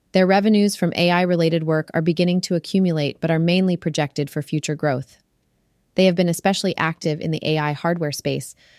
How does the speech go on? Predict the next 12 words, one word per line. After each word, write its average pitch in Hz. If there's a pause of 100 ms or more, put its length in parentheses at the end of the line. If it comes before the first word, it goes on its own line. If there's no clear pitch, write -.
(340)
notably 196
in 175
building 165
data 170
centers 147
to 156
handle 156
the 156
heavy 147
computational 151
workloads. 143 (1500)
Next, 196